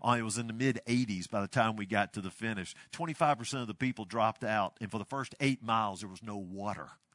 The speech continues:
Uh, seems like you would have thought about that. Uh, now, the real fast people got the water. The slow people didn't.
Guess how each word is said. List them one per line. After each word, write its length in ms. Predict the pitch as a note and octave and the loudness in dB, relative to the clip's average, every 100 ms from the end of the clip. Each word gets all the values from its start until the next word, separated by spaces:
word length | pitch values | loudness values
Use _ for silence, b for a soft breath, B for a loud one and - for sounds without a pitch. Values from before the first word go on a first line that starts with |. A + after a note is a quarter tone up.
| - | 0
Uh, 520 | A#2 G2 F#2 F2+ E2+ D#2 C#3 B B B | 4 6 6 6 4 -2 -8 B B B
seems 320 | - D3+ D#3 | -4 -2 0
like 160 | D3+ - | 0 2
you 60 | |
would 100 | C#3+ | 2
have 80 | C3+ | 2
thought 240 | - C#3+ C3+ | 2 0 0
about 240 | G#2+ G2 | -2 -2
that. 360 | A#2+ A#2+ G2 - | -2 -2 -2 0
Uh, 420 | A#2+ A#2 G#2 G#2 F#2+ E3 F#3 F#3 E3 D3+ D#3 | 6 8 10 8 6 0 -2 -2 -6 -4 10
now, 180 | D#3 | 12
the 120 | D3+ E3 | 12 12
real 180 | F3+ | 10
fast 500 | D3 - G3+ A3+ - | 10 8 10 10 8
people 280 | - C3 A#2+ | 6 6 6
got 240 | A2+ A#2 - | 8 8 8
the 80 | |
water. 400 | A2+ E3 E3+ G#2 G2 | 8 10 12 10 4
The 80 | |
slow 380 | A2 - F3+ A3+ | 2 4 6 6
people 340 | F3 C#3 C3+ A#2+ | 8 6 6 6
didn't. 460 | D3+ C#3+ - - | 8 8 2 -14